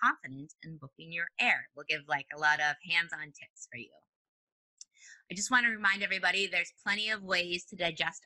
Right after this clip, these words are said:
our podcast. So we have the video, which is on our YouTube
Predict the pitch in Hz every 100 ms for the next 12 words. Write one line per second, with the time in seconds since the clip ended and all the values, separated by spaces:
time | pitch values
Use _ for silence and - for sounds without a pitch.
0 | - 165 - 165 151 - - 151 233 -
1 | - 170 160 - 165 165 160 180 196 220
2 | 254 480 277 - 180 175 170 160 151 156
3 | 185 165